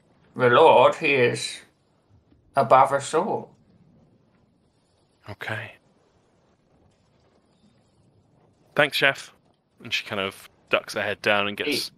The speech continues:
Speaker 2: busy
Speaker 1: he,
Speaker 2: back again.
Speaker 1: he'd put his paw on her shoulder and be like, "If we work hard, we can earn new titles, new privileges in this land that we did not have before, yes.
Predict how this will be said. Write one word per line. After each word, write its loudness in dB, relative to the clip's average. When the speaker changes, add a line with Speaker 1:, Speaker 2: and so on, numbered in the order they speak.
Speaker 2:
busy -10
Speaker 1:
he, -14
Speaker 2:
back -4
again. -4
Speaker 1:
he'd -2
put 0
his -4
paw 0
on 2
her -2
shoulder 2
and -8
be -6
like, -6
"If -2
we 2
work 4
hard, 2
we -12
can -10
earn 2
new -6
titles, -2
new 2
privileges 0
in -12
this -8
land 2
that -10
we -10
did -8
not 0
have 2
before, -2
yes. -18